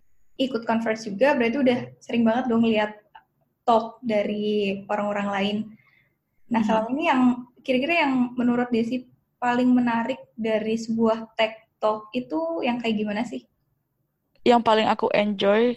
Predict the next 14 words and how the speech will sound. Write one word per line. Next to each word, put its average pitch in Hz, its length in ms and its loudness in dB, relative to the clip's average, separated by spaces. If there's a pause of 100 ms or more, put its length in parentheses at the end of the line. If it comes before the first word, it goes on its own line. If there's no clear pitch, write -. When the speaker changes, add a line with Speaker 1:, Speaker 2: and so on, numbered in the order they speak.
Speaker 2:
kalau 202 480 4
dengerin 208 480 0
tech - 240 -2
talk 202 240 0
itu 269 480 4 (640)
belum 220 240 6
tentu 233 640 4
topik 214 560 0
yang 196 560 2 (240)
aku 196 960 2 (160)
udah 202 240 2
pahamin, 190 720 0
tapi 247 560 2
kalau 208 560 2